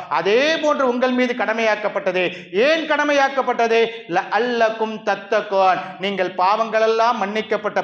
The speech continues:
பரிசுத்தவான்களாக மாறுவதற்காக, பாவம் மன்னிக்கப்பட்ட பரிசுத்தவான்களாக மாறுவதற்காக. தத்தகூன், தக்குவானா என்ன அர்த்தம்? தக்குவா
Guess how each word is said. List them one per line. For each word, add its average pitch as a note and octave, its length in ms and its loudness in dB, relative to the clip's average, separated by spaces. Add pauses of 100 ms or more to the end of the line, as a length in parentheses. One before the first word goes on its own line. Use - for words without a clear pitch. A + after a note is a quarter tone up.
பரிசுத்தவான்களாக G3 920 0
மாறுவதற்காக, F3 720 0 (1200)
பாவம் B3+ 320 4
மன்னிக்கப்பட்ட B3+ 600 0 (460)
பரிசுத்தவான்களாக C#4 1000 2
மாறுவதற்காக. A3 520 2 (140)
தத்தகூன், A#3 720 0 (160)
தக்குவானா G#3+ 540 0
என்ன G3+ 160 -4
அர்த்தம்? G#3 340 -2 (480)
தக்குவா A3+ 320 0